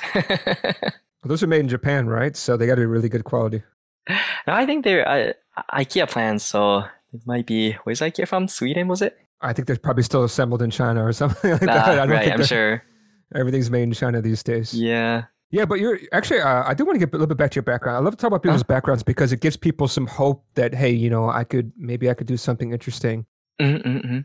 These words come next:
Speaker 2: And your background's actually really interesting because you also had the similar idea where, like, you said you were reviewing a website or something, and then, like,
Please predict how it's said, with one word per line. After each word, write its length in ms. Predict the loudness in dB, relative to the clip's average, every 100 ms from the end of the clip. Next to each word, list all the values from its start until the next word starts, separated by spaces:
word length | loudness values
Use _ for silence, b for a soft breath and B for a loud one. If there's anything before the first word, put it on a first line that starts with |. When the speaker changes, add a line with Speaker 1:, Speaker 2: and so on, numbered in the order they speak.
| -4
Speaker 2:
And 340 | -2 2 2 2
your 140 | 2
background's 340 | 2 2 2
actually 200 | 0 2
really 200 | 2 4
interesting 400 | 2 0 0 0
because 480 | 0 0 2 0 0
you 320 | 0 2 4
also 320 | 2 0 2 2
had 140 | 2
the 80 | 0
similar 340 | 0 0 2
idea 240 | 2 2 0
where, 420 | -2 -4 0 2
like, 220 | 0 -2
you 60 | -2
said 240 | 0 2
you 100 | 4
were 180 | 4 4
reviewing 500 | 2 0 0 0 0
a 20 |
website 480 | 0 -2 -2 -2 0
or 60 |
something, 420 | -2 -4 -2 -2 0
and 100 | -2
then, 220 | -4 -4
like, 180 | -6